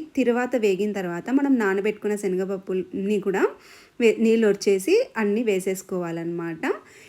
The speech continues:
ఇలా శనగపప్పును కూడా మనం ఫ్రై చేసుకున్న తర్వాత తరిగి పెట్టుకున్న ఆనియన్స్‌ని కూడా వేసేసుకొని ఒకసారి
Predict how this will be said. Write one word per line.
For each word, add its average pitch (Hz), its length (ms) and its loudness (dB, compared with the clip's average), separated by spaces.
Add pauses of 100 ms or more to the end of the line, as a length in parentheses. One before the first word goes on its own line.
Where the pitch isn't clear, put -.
(140)
ఇలా 269 200 4
శనగపప్పును 240 600 2
కూడా 214 220 -2
మనం 233 240 0 (220)
ఫ్రై 190 260 -2
చేసుకున్న 196 460 -4
తర్వాత 175 420 -8 (340)
తరిగి 202 300 0
పెట్టుకున్న 196 520 -2 (320)
ఆనియన్స్‌ని 196 560 0
కూడా 185 240 -4
వేసేసుకొని 185 720 -4 (440)
ఒకసారి 226 540 0